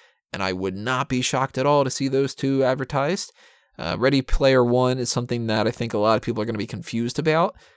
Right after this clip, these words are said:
And Pacific Rim Uprising, what do you need? You need a ten-second little preview that has two big-ass robots and a fucking monster fighting each other or something like that? That's all you need. All you need. I don't think we're getting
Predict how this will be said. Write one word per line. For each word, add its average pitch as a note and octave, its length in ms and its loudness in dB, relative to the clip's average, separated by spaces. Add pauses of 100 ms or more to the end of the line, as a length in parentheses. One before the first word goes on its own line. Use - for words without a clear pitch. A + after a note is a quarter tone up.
(200)
And C3 200 -2
Pacific D3+ 400 0
Rim D3 240 2
Uprising, C#3+ 680 0 (440)
what C3+ 200 2
do D#3 60 0
you C#3 140 2
need? G2 420 -2 (160)
You F#2+ 140 -6
need A#2+ 160 0
a G#2 160 2
ten-second C3 880 -6 (280)
little C#3 200 6
preview D3 500 2
that A2 140 -2
has A2+ 260 2 (300)
two C3+ 480 2
big-ass C3 440 2
robots C3 540 2
and G2+ 80 -4
a E2+ 140 -8
fucking B2 260 -6
monster B2 460 -2
fighting C3+ 260 0
each C#3+ 180 -4
other C3+ 220 0
or C3+ 60 -2
something D3 260 -6
like D3+ 140 -6
that? F#3 260 2
That's D#3 180 -4 (200)
all A2 240 4
you F#2+ 180 -2
need. C#2+ 340 -8 (380)
All D#3 220 6
you A2+ 160 2
need. C#2 320 -6 (1040)
I - 180 -4
don't G#3 280 -4
think C4 200 -10
we're B3 80 -6
getting A3+ 380 -4